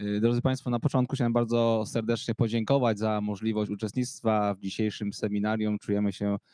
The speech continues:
jako Rawicz, y, miasto niezbyt duże, dwudziestotysięczne, bardzo wyróżnieni i docenieni, że możemy się podzielić, y, swoimi praktykami,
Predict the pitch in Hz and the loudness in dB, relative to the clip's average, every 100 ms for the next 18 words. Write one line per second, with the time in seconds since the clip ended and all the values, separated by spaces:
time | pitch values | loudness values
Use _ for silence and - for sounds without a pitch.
0 | _ _ _ 92 - 104 107 104 101 - | _ _ _ -6 -2 0 0 0 -2 -4
1 | 104 98 98 95 95 95 95 95 95 90 | -2 0 0 0 0 -2 -2 -2 -2 -4
2 | 95 101 107 - 98 95 95 101 98 98 | -4 -4 -4 -4 -2 -2 -4 -6 -4 -8
3 | 90 104 101 90 95 92 101 98 107 98 | -6 -6 -6 -6 -8 -8 -10 -8 -6 -6
4 | - 95 98 98 98 92 101 98 95 107 | -6 -2 -2 0 0 0 -2 -2 0 2
5 | 104 95 95 101 104 107 104 98 98 101 | 2 2 0 2 2 4 2 0 -4 -2
6 | 107 101 - 101 101 98 107 104 - 101 | -4 -6 -8 -6 -6 -4 -4 -6 -4 0
7 | 98 - - 104 110 104 101 - - 107 | 0 0 -2 0 2 0 -2 -6 -4 -4
8 | - 107 113 117 143 | -4 -2 -2 0 -6